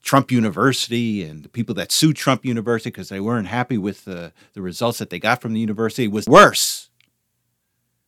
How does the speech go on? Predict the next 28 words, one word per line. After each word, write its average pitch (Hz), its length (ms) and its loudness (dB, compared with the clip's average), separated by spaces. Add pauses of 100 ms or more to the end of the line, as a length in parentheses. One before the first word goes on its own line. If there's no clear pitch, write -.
(280)
than, 117 400 4 (440)
uh, 113 140 0
the 104 140 -2
son 131 280 6
of 101 140 -2
a 101 140 0 (260)
candidate 175 440 10
for 107 200 -4
the 85 120 -10
United 82 440 -16
States - 580 -20 (600)
having 127 260 4
relationships 113 880 0 (380)
with 95 120 -6
China 113 440 2 (1080)
and 135 140 6
the 131 40 6
possible 143 440 6
link 165 260 6
between 120 340 0
kickbacks 113 540 6
between 123 380 0
his 104 280 -4
Hunter 143 240 4
Biden 127 340 8 (640)
and 170 120 6
Joe 240 160 12
Biden. 110 360 6